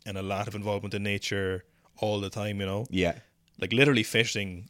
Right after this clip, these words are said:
Speaker 1: literally picking berries. That's not even an idea.
Speaker 2: Yeah. <laughs>
Speaker 1: It's literally making jam with four kilos of sugar in them.
Speaker 2: Yeah.
Speaker 1: A lot of different things. Farming, horses, cows. And I just, I always think there's no way I can replicate that, you know?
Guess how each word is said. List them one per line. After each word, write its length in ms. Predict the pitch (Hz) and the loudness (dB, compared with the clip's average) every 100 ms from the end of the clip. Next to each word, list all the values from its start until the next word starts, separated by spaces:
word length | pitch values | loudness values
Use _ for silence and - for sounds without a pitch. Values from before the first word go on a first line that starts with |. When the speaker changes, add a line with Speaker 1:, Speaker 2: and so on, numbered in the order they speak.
| - | -2
Speaker 1:
literally 280 | 110 110 104 | 0 0 -2
picking 280 | 101 101 | -4 -4
berries. 400 | 98 98 92 90 | -4 -4 -4 -6
That's 180 | - 104 | -6 -2
not 160 | 117 107 | -2 0
even 180 | 110 107 | -2 -2
an 80 | |
idea. 220 | 104 104 - | -2 6 12
Speaker 2:
Yeah. 160 | 156 - | 12 12
<laughs> 80 | - | 8
Speaker 1:
It's 280 | 294 349 117 | 6 6 6
literally 400 | 120 117 110 104 - - | 4 6 4 4 0 -2
making 380 | 113 113 107 | -2 -2 -2
jam 360 | 107 107 104 104 | 0 2 2 0
with 140 | 104 | -4
four 400 | - - 113 107 | -4 -4 0 0
kilos 320 | - 107 110 104 | 0 0 0 0
of 60 | |
sugar 260 | - 110 110 | 2 2 2
in 120 | 107 | 2
them. 260 | 110 107 95 - - | 2 0 -4 -6 2
Speaker 2:
Yeah. 240 | 92 82 - - _ _ - | 4 4 0 -10 _ _ -2
Speaker 1:
A 60 | 107 | 2
lot 240 | 113 117 | 6 6
of 100 | 113 | 4
different 240 | 107 101 | -2 -2
things. 320 | 104 98 95 - | -2 -2 -6 -6
Farming, 560 | - 113 110 107 104 - - - | 0 2 4 2 0 -8 -20 -8
horses, 720 | - 107 110 110 104 98 - - | -2 0 0 -2 -2 -4 -10 -8
cows. 640 | 113 113 113 110 - - - _ | 2 4 6 2 -2 -10 -16 _
And 320 | 107 104 101 | -4 -2 -4
I 100 | 101 | -2
just, 220 | 117 135 135 | -2 -2 0
I 120 | 120 110 | 0 2
always 300 | 131 139 127 | 2 2 2
think 300 | 139 117 - - - - | 2 0 -4 -20 -20 -8
there's 140 | - 123 | -2 2
no 220 | 139 135 | 6 6
way 320 | 123 120 123 110 | 6 6 6 4
I 80 | |
can 160 | 104 98 | 0 -4
replicate 420 | 107 - - 92 | -4 -4 -4 -4
that, 240 | 95 85 98 | -6 -6 -4
you 60 | |
know? 200 | 101 120 | -4 -4